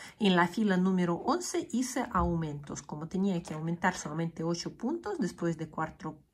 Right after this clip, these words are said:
cuatro puntos hice aumentos y puse marcadores. Marcadores aquí es mi trenza, aquí lo que, eh, estaba por el centro de mi labor, aquí serán dos puntos revés y aquí serán las trencitas pequeñas.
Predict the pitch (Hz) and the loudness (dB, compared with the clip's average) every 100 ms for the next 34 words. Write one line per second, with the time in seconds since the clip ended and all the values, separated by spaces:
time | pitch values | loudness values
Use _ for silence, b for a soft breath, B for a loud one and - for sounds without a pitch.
0 | _ - 180 175 - 165 - 226 277 320 | _ 2 2 2 -4 -6 -4 2 4 4
1 | 359 233 247 - 190 170 156 147 143 - | 2 0 0 4 4 4 0 -6 -8 -10
2 | - B B B - 311 349 254 247 247 | -10 B B B 4 4 6 2 2 2
3 | 233 - 180 165 147 170 - 175 175 185 | 2 2 2 2 -2 -4 -2 -2 0 0
4 | 254 392 370 - 185 - 311 370 - 240 | 2 0 0 -2 -4 -2 -2 -2 0 -2
5 | 247 208 196 - 208 220 196 - 156 - | 0 0 0 0 0 0 -2 -2 -2 -2
6 | - 165 - 220 190 160 156 - 160 156 | -6 -10 -4 0 2 0 -4 -4 -4 -2
7 | 156 156 151 - 175 - 233 165 151 226 | -4 -6 -10 -4 -4 2 2 2 0 -2
8 | 226 170 - 165 151 143 165 170 190 220 | 0 0 -2 -4 -6 -4 -2 0 2 2
9 | 240 262 302 330 381 B B B B - | 4 4 4 0 -2 B B B B 2
10 | 220 226 240 190 - 170 165 165 165 214 | 2 2 -2 -2 0 2 4 4 2 0
11 | 220 - 185 175 160 - 165 175 349 440 | 0 -2 -2 0 -6 -2 0 2 0 -2
12 | - B B - 240 220 226 349 - 202 | -8 B B 0 2 2 2 -2 0 0
13 | 214 294 202 - 170 160 - 220 214 208 | 2 2 -2 -2 -4 -4 -4 -2 -2 -4
14 | 170 - 151 151 151 | -8 -8 -8 -8 -12